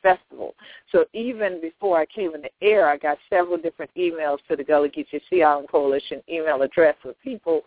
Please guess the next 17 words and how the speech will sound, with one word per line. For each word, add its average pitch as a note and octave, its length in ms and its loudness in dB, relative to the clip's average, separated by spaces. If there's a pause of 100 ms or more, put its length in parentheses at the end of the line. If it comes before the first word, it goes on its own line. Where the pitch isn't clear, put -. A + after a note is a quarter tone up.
(240)
wanting F3 240 0
to D#3+ 200 -6
learn E3 320 -2
about D3 440 -4
their C#3 140 -2
history, F3 500 -4
their C#3+ 160 0
heritage, D#3 480 0
their A2+ 100 -6 (160)
culture, A#3+ 420 0 (280)
but A#3 100 4
especially C4+ 420 -4
wanting F#3 340 -4
to E3+ 40 -14
know E3 220 -2
the E3 240 -2
roots A3+ 260 -4